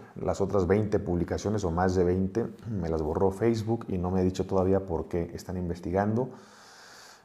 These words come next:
pero, y me están borrando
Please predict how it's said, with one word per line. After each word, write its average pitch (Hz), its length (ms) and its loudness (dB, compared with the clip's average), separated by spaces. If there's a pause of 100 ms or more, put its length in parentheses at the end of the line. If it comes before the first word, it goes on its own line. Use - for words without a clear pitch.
(300)
pero, 90 520 6 (380)
y 110 140 0
me 95 120 2
están 139 360 2
borrando 135 760 2